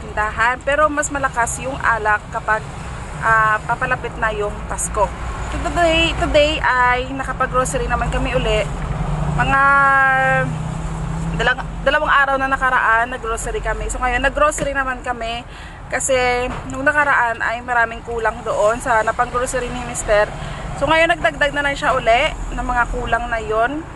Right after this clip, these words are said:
Kasi nung, sa ngayon, yung supply dito sa amin ng grocery ay hindi po kumpleto. Compare po dyan sa, ano, sa,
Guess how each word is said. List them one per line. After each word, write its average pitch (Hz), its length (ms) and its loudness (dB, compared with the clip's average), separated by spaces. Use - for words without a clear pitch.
Kasi 262 320 -4
nung, 254 720 -2
sa 277 160 2
ngayon, 277 400 2
yung 285 160 -2
supply 262 320 -2
dito 254 320 -6
sa 262 160 2
amin 240 160 -2
ng 240 160 -4
grocery 233 480 -2
ay 247 160 -2
hindi 269 400 -6
po 254 160 0
kumpleto. 233 800 2
Compare 302 400 4
po - 80 -8
dyan 277 240 2
sa, 262 480 6
ano, 233 160 -4
sa, 226 560 2